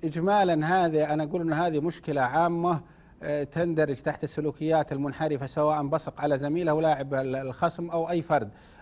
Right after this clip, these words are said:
آه، طالما أنه حصل داخل الملعب وأمام الجمهور و-، و-، وهو سلوك تربوي شائن، أقول أنه يجب أن يعاقب. مسألة، آه، ترك ال-، الحبل على الغارب، أنا أط-، أطرف، آه، الطريف في، في مباراة،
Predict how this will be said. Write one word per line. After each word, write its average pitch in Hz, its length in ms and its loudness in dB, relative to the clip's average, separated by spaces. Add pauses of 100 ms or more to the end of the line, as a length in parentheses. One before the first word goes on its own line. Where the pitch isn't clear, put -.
آه، 156 80 -4
طالما 170 480 4
أنه 160 180 -2
حصل 165 320 -2
داخل 151 280 -2
الملعب 143 380 -4
وأمام 156 340 0
الجمهور 139 460 -2 (320)
و-، 151 60 -4
و-، 151 240 2
وهو 151 300 2
سلوك 165 460 0 (200)
تربوي 139 480 0
شائن، 175 460 2
أقول 156 200 -2
أنه 143 140 0
يجب 170 240 0
أن 180 80 -4
يعاقب. 151 380 0 (500)
مسألة، 180 520 0 (160)
آه، 156 340 0
ترك 175 400 0
ال-، 147 280 0
الحبل 147 460 0
على 147 160 4
الغارب، 147 380 2
أنا 143 180 -2
أط-، 143 120 -8
أطرف، 156 420 -2
آه، 143 320 -6
الطريف 170 400 -4
في، 143 140 -6
في 143 100 -6
مباراة، 139 640 0